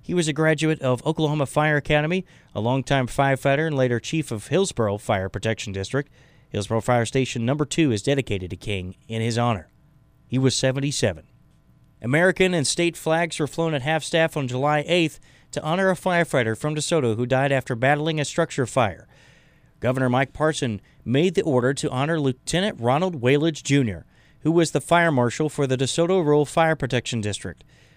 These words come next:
Waylidge battled a structure fire June twenty-eighth and died two days later, following a medical emergency.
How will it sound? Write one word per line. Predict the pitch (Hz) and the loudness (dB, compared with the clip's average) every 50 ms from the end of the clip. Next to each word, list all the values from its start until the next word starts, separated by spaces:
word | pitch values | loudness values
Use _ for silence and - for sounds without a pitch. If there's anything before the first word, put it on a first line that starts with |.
| _ _ - | _ _ -2
Waylidge | 104 123 131 127 127 107 - 98 | 0 2 2 2 2 0 -2 -2
battled | 92 117 135 143 135 120 117 | 0 0 0 2 0 0 -2
a | 107 | -2
structure | - - - 151 147 - - 127 | -2 -2 -2 -2 -2 0 -2 -2
fire | - - 127 117 117 131 147 | 0 0 2 2 2 2 0
June | 127 107 110 131 160 160 139 | -2 -2 -4 -2 -2 -2 -4
twenty-eighth | - 147 143 131 123 135 147 131 120 123 - - _ _ _ _ - | -4 -6 -4 -2 0 0 2 2 0 -2 -4 -12 _ _ _ _ -6
and | 127 131 127 | -4 -2 2
died | 131 143 156 165 160 - - | 2 4 4 4 2 0 -2
two | - 180 165 | -4 -2 0
days | 156 160 160 143 127 | 2 2 0 0 2
later, | 139 143 139 123 104 87 98 - _ _ _ _ | 2 4 4 4 2 -2 -8 -14 _ _ _ _
following | - 143 143 151 147 147 151 147 | -2 -2 0 0 2 0 2 2
a | 147 | 2
medical | 147 147 139 135 123 123 117 | 2 2 0 2 0 0 0
emergency. | 107 104 104 101 95 - 95 - - 98 82 - | 0 0 -2 -6 -6 -8 -10 -10 -8 -10 -10 -12